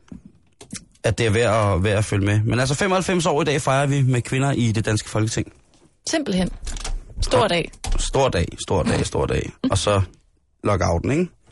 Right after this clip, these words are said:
Speaker 2: Også,
Speaker 1: Ej,
Speaker 2: den
Speaker 1: ja.
Speaker 2: fejrer vi også hver
Speaker 1: Den,
Speaker 2: dag.
Speaker 1: den fejrer vi, øh, fejrer vi hver dag, øh,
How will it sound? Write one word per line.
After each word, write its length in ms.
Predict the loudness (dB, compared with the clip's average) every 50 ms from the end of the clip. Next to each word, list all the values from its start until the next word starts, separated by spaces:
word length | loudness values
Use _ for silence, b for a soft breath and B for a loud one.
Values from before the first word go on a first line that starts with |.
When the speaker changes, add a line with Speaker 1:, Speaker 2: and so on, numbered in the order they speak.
| b b b b b b b b b b b -6
Speaker 2:
Også, 300 | -2 0 0 0 0 0
Speaker 1:
Ej, 180 | 0 0 0 0
Speaker 2:
den 100 | 0 0
Speaker 1:
ja. 60 | 2
Speaker 2:
fejrer 240 | 2 0 0 0 0
vi 100 | 0 0
også 360 | 0 0 0 -2 -6 -10 -14 -16 _ -14 -8
hver 260 | -2 0 0 2 2
Speaker 1:
Den, 80 | 0
Speaker 2:
dag. 240 | 0 -2 -4 -4 -4 -2
Speaker 1:
den 140 | -2 -2 0
fejrer 300 | 0 2 2 2 4 2
vi, 300 | 2 2 2 2 2 2
øh, 140 | 2 2 0
fejrer 260 | 0 0 0 0 2
vi 120 | 2 2 2
hver 180 | 2 2 0
dag, 320 | 0 0 0 0 0 0 -2
øh, 800 | -2 0 2 2 4 4 4 4 4 2 2 2 0 0 -2 -2